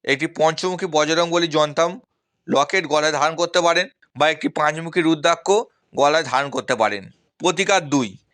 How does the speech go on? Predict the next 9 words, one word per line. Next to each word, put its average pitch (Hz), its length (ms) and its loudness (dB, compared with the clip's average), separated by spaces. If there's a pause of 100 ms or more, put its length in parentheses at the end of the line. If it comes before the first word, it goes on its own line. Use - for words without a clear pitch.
(120)
এখন 190 320 0
আমি 190 160 2
আপনাদের 175 380 0
দিচ্ছি 170 300 -2
সেই 170 180 2
দুটি 151 240 -4
শক্তিশালী 165 560 -2
অ্যাঞ্জেল 160 340 0
নাম্বার, 165 380 0